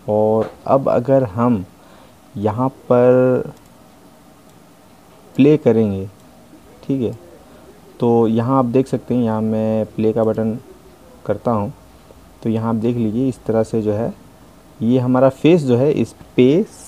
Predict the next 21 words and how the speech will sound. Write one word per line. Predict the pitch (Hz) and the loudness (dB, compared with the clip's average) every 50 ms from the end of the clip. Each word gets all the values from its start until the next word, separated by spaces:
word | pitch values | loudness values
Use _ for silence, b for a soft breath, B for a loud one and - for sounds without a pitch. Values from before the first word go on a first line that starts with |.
| - - | 0 2
set | 180 185 175 - | 2 2 4 2
हो | 135 113 | 0 2
गया | 107 110 107 107 | 2 2 2 2
है। | 104 107 | 0 -2
तो | - - 139 143 147 143 | -2 2 4 6 6 6
यहाँ | 135 127 127 147 180 | 6 4 4 2 2
पर | 180 - 180 165 | 2 4 2 4
जो | 160 165 | 6 4
है | 165 | 4
हमको | 160 143 135 135 - 147 | 4 2 0 2 2 2
ध्यान | 139 123 117 113 123 127 | 2 4 2 2 2 2
देने | 127 127 127 127 | 2 2 2 2
वाली | 120 117 117 117 117 120 120 120 120 123 | 2 2 2 2 0 0 0 2 0 0
बात | 117 117 117 107 110 104 - | 0 0 0 0 0 0 -2
ये | 104 113 127 120 | 0 0 2 2
है | 107 - B B B B B B B B - | 0 -2 B B B B B B B B -2
कि | - 120 117 120 120 123 120 - - - - - | 2 2 4 4 4 4 2 0 -4 -12 -12 -8
जो | 107 101 113 120 120 120 120 117 113 110 | -6 -2 0 2 4 4 4 2 2 0
सही | - - - 127 131 156 208 214 | -2 -6 -6 -2 0 2 2 0
तरीका | - - - 131 135 135 139 151 143 | 0 -2 -2 0 0 0 0 0 0
है, | 127 113 107 120 160 | 0 -2 -4 -6 -8